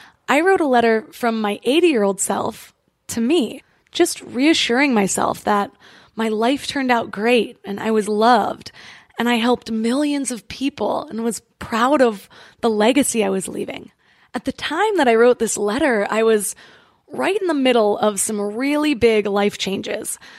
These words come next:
I was going through my own financial crisis and definitely felt pretty unstable.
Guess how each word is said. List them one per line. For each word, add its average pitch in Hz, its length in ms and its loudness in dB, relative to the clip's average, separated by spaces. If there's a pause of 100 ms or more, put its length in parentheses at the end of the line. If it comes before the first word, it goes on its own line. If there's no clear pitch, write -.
(140)
I - 60 0
was 233 100 2
going 254 220 0
through 254 120 -2
my 220 220 -2
own 240 260 2
financial 226 520 -2
crisis 214 520 0
and 196 220 -6
definitely 370 340 0
felt 262 440 0
pretty 254 320 0
unstable. 214 960 -2